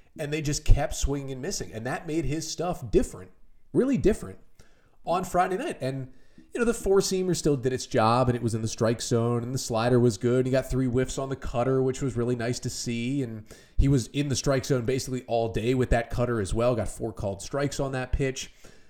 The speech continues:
But he induces contact. He wants soft contact, and that's what he's gonna get.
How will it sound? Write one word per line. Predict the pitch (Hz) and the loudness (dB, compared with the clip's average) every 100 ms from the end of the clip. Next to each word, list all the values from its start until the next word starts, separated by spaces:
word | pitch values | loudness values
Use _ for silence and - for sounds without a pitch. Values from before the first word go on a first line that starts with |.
| _ _ - - | _ _ -20 6
But | 185 151 | 10 10
he | 202 208 - | 8 0 -4
induces | 175 151 143 208 - 156 139 156 - - - | -6 -4 -2 -2 0 0 0 -4 -10 -12 -6
contact. | 208 359 370 - - - | -2 0 4 2 2 -2
He | 196 | -2
wants | 175 170 180 - | 0 -2 -4 0
soft | 127 151 - | 2 2 0
contact, | 104 - - - - - - - - _ _ _ - - - | -6 -6 -10 -8 -6 -6 -8 -14 -20 _ _ _ -20 -12 -4
and | 170 | -2
that's | 233 254 | 2 2
what | |
he's | 247 | 2
gonna | 247 220 | 0 0
get. | 147 233 - | 2 2 -2